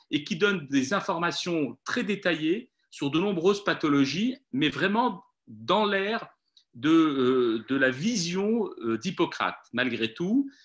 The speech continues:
Et donc, euh, on retrouve beaucoup de, de, de, de principes hippocratiques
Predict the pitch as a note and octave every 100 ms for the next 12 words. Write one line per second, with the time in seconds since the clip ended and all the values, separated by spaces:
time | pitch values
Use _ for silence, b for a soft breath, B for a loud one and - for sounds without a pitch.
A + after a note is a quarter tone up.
0 | B C3 G3 A#3+ - E3 D3+ C#3 D#3 -
1 | F#3 C3+ B2 A#2+ A#3+ B3 - E3+ D3 C#3+
2 | C#3 C3 A#2+ B2 A#2 B2+ - G#3 - G3
3 | D3 D3 D3+ - C#3+ - A#3+ B3+